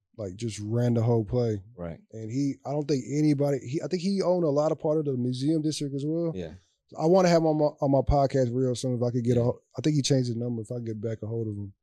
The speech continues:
Speaker 2: Yeah, man, that's the thing. It's like, it's like, like, those type of people need exposure. Like, we, they, they may not want the celebrity, but we need them so that the culture understands it's possible.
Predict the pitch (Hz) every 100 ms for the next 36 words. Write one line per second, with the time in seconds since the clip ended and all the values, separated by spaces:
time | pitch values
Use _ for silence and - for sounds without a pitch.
0 | _ 98 92 82 87 90 95 101 104 82
1 | 87 - 85 80 85 82 98 92 92 101
2 | 85 85 95 85 - 90 85 78 87 98
3 | _ _ _ - 107 95 113 117 110 107
4 | 90 101 95 87 95 92 101 92 87 85
5 | 95 _ _ _ 92 85 - _ _ 104
6 | 104 98 104 110 107 98 92 90 87 -
7 | 92 87 82 - 117 110 - 87 85 -
8 | 92 85 85 87 - 104 85 73 -